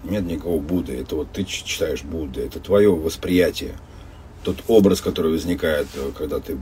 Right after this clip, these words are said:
про Будду слышишь, что те аллюзии, метафоры, ощущения, состояние понимания, это всё ты.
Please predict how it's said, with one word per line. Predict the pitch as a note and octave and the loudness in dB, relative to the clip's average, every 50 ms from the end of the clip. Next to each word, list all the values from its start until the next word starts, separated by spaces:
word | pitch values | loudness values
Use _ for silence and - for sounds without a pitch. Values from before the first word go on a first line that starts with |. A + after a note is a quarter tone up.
| - - | -8 -6
про | - D2+ D2 | -4 -4 -4
Будду | D2 D2 D2+ D2 C#2 C2+ C2 C2+ C#2+ C#2 - - - - | -4 -4 -6 -6 -6 -8 -8 -8 -8 -8 -10 -12 -14 -14
слышишь, | - - D#2 D#2 D2 - - - - | -12 -10 -10 -8 -8 -8 -10 -8 -8
что | - - - - - E2+ E2+ E2+ - - - - - - - - - - - - - - | -8 -8 -8 -4 0 0 2 0 0 -4 -12 -18 -18 -18 -18 -18 -18 -18 -18 -18 -14 -6
те | - F#2 F2+ F2 F2 E2+ E2 E2 - - - - - - - - - - - - - - - - - - - | -2 4 6 8 8 8 6 4 0 -4 -10 -18 -20 -20 -20 -20 -20 -20 -18 -20 -20 -20 -20 -20 -20 -12 -4
аллюзии, | - E2+ F#2 F2+ F#2+ F#2+ F#2 D#2+ F2 F2+ F2 E2 E2+ E2 D#2 - - - - - - - - - - - - - - - - - - - - - - - - - - - - | 0 4 6 6 6 6 6 4 2 2 2 2 2 0 -2 -4 -8 -12 -14 -18 -18 -20 -20 -20 -20 -20 -18 -18 -20 -18 -20 -20 -20 -18 -18 -18 -18 -18 -18 -18 -18 -12 -6
метафоры, | E2 E2+ F#2 - - E2 E2+ E2+ - F#2 F2 E2+ E2+ E2+ E2 D#2+ - - - - - - - - - - - - - - - | -4 -4 -2 0 2 2 2 2 0 0 0 2 2 2 2 0 -2 -6 -10 -14 -16 -16 -16 -16 -16 -16 -18 -18 -18 -14 -10
ощущения, | - - - - - - - - F2+ F2+ F2 F2 F2 E2+ E2+ E2 - - - - - - - - - - - - - - - - - - - - - - | -8 -8 -6 -4 -4 -2 0 2 4 6 6 6 6 6 4 2 0 -4 -6 -12 -16 -18 -18 -18 -18 -18 -18 -18 -18 -18 -18 -18 -18 -18 -18 -18 -16 -12
состояние | - - - - F2+ F2 F2 F#2 F#2 F#2 F2+ | -10 -8 -4 -2 2 4 6 6 8 8 6
понимания, | F2+ - G2 F#2 F2+ F2 E2 E2 E2+ E2+ E2+ | 6 4 2 2 4 4 4 4 2 2 2
это | E2 - - G2+ | 0 -2 -4 -6
всё | - - C3+ C3 | -2 0 0 0
ты. | - - - B1+ C2 | 0 -2 -8 -8 -8